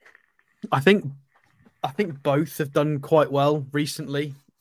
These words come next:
You know, Mur-, Murphy, Murphy had a better second half the other day, but obviously Miggy scored and has been putting in a,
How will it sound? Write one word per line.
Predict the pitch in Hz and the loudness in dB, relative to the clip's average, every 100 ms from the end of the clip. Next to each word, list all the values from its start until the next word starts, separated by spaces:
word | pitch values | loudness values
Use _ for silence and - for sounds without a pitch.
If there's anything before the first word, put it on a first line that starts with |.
| 120 | -20
You | - | -14
know, | 131 | -8
Mur-, | 127 147 156 156 | -4 0 0 0
Murphy, | 151 156 147 143 139 139 _ _ _ _ _ _ _ _ _ _ _ _ _ _ _ _ 139 | -2 -2 -2 -4 -4 -10 _ _ _ _ _ _ _ _ _ _ _ _ _ _ _ _ -10
Murphy | 139 139 | -6 -4
had | 131 | -4
a | |
better | 135 127 | -4 -4
second | - 156 139 135 | -4 -6 -6 -6
half | 143 135 131 | -2 0 0
the | - 131 | -2 -2
other | 123 | -2
day, | 131 127 127 | -2 0 0
but | 123 113 | -2 -4
obviously | 123 123 127 | -6 -4 -2
Miggy | 127 123 123 | -2 -2 -4
scored | - - 139 135 127 | -6 -2 0 0 0
and | 127 | -4
has | 123 | -4
been | 127 | -6
putting | 127 117 123 | -4 -4 -4
in | |
a, | 120 | -6